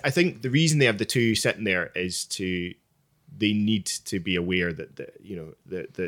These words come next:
the potential for that to be undermined just now is significant. But, you know, in the U S, it, it's gonna have a huge impact, because I,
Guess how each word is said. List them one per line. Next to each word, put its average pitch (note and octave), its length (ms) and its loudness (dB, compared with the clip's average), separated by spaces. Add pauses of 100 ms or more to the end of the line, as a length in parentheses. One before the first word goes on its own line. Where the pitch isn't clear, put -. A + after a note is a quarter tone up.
the F#2 80 -10
potential A#2 560 2
for G2 140 -4
that F2+ 180 0
to - 60 -10
be F#2+ 60 -4
undermined F2 460 -4
just E2+ 160 -10
now E2+ 60 -12
is D#2+ 180 -8
significant. F2+ 440 -8
But, G2+ 160 -6 (320)
you C3+ 100 4
know, B2+ 80 6
in B2 220 4
the B2+ 80 4
U B2 180 8
S, G#2 500 2
it, F#2 220 -4
it's F2 180 -4
gonna F2 180 -4
have E2+ 120 -8
a D2+ 40 -12
huge F#2+ 320 -4
impact, E2 440 -10
because F2+ 340 -4
I, F2 100 -10